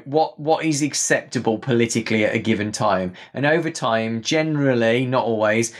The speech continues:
society's kind of become more accepting of ideas that were kind of a bit more radical before. And, um, I, I think the Bond series has pushed that in some ways. So I sometimes think of,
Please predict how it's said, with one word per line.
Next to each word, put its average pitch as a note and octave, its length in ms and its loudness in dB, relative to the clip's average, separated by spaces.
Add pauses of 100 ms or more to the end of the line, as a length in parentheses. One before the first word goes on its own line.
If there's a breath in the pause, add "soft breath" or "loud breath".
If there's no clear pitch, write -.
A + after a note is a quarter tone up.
society's B2 640 -2
kind B2 220 0
of A#2 40 -4
become A#2+ 280 -2
more A2+ 180 2
accepting A2+ 640 -2
of A2+ 80 -4
ideas A2+ 560 2
that A#2 100 -4
were A#2+ 80 -8
kind A#2 200 0
of A#2 60 0
a A#2 60 4
bit A2+ 180 0
more A#2 140 -2
radical B2 480 -2
before. C#3+ 720 0 (320 loud breath)
And, D3 600 -2 (340)
um, C#3 680 -2
I, - 260 2 (160)
I D3 100 2
think G3 260 -2
the E3+ 60 -4
Bond D3+ 280 0
series E3 380 0
has E3 120 0
pushed - 400 -2
that D#3+ 160 0
in D#3+ 140 -2
some D3 260 -2
ways. D#3+ 500 0
So D3 360 2
I C#3 80 -2
sometimes C#3+ 560 0
think D3+ 280 0
of, G#2 300 2